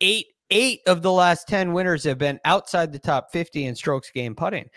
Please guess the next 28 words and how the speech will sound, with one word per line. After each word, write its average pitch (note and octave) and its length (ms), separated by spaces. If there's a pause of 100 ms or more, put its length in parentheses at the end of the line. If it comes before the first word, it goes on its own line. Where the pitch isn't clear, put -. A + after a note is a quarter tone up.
(260)
Uh, C#3 260
I, D#3+ 240
I D#3+ 40
find F#3+ 300
that F#3 160
to F3 60
be E3 400
alarming. C3+ 760
I A#2+ 40
mean, C#3+ 180
Jason D#3+ 400
Dufner D3+ 400
won. B2 200
He B2 100
was C#3 120
a - 100
hundred D#3+ 280
and C3+ 100
sixty-third D3 720
entering. G#2+ 460 (340)
Uh, C#3 220 (340)
Collin F3+ 300
Morikawa E3+ 540
was B2 140
a A#2+ 60
hundred E3 260
and D3 100
sixty-fourth. - 640